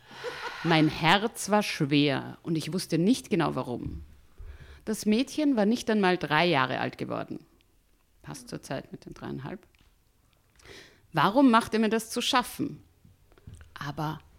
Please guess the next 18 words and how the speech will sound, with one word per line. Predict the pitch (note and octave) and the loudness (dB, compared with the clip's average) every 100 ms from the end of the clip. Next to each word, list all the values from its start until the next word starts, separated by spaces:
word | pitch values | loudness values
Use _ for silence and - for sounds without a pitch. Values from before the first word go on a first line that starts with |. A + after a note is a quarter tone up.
| - - _ - - - | -20 -20 _ -20 -20 -10
warum | D#3 G3 A#3 - C#3+ - B2+ _ _ _ _ _ _ | -6 -6 -8 -10 -14 -18 -20 _ _ _ _ _ _
hatte | - - D3+ | -16 -14 -14
ich | D3 - | -12 -8
ständig | - - D#3+ E3+ G3 E3+ D3 - - _ _ | -8 -8 -6 -4 -4 -6 -8 -12 -20 _ _
von | _ - C#3+ C3+ - | _ -10 -8 -8 -8
diesem | F3 G3 E3+ F#3 F3+ | -4 -4 -4 -4 -4
Grab | - D3 C#3+ - - | -8 -10 -10 -12 -14
geträumt? | - - - - - - - _ _ _ _ _ _ _ _ _ _ _ _ - - - _ | -16 -18 -18 -20 -20 -20 -20 _ _ _ _ _ _ _ _ _ _ _ _ -20 -20 -20 _
Ich | - - - | -12 -12 -16
konnte | - A3+ B3+ A#3 | 0 2 2 0
mich | G#3+ - | -2 0
nicht | G3 - - | -2 -2 -8
so | F#3 | -8
recht | D#3 D#3 - - | -4 -4 -6 -10
von | D3+ D3 | -6 -4
dem | D3 | -4
Kindergrab | - D#3 C3 A#2+ A2+ - | -4 -4 -6 -8 -12 -12
trennen. | A#2 - - | -12 -12 -14